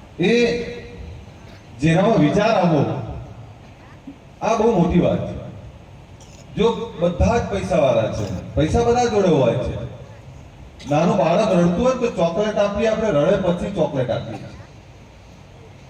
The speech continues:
ત્યારે પોતાના ગજમાં, ગજવામાં રહેલા એ નાણાં લોક કલ્યાણ માટે,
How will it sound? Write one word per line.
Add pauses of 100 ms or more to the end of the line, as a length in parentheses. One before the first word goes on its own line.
(600)
ત્યારે (1000)
પોતાના
ગજમાં, (120)
ગજવામાં
રહેલા
એ
નાણાં (1400)
લોક
કલ્યાણ
માટે,